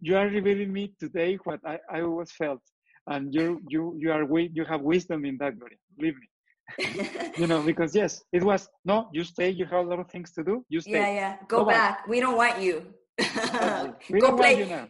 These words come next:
Speaker 2: go play
Speaker 1: Yeah.
Speaker 2: tennis. <laughs>
Speaker 1: Exactly. <laughs> Something
Speaker 2: Carlos,
Speaker 1: like that.
Speaker 2: we're gonna wrap it up, and I want you to ask you the last three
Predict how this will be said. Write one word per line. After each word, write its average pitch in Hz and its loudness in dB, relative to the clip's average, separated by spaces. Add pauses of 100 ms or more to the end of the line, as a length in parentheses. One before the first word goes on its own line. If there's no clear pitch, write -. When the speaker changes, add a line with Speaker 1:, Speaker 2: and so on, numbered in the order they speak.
(120)
Speaker 2:
go 269 6
play 294 4
Speaker 1:
Yeah. 285 -2
Speaker 2:
tennis. 254 2
<laughs> 226 -2
Speaker 1:
Exactly. 196 -2 (140)
<laughs> 202 -6
Something 190 2
Speaker 2:
Carlos, 277 4
Speaker 1:
like 131 4
that. - -8 (280)
Speaker 2:
we're 240 -4
gonna 262 2
wrap 226 2
it 214 0
up, 196 6 (100)
and 196 0
I 196 2
want 214 0
you 220 -6
to 214 -2
ask 190 -2
you 202 -4
the 190 -4
last 190 -4
three 190 -6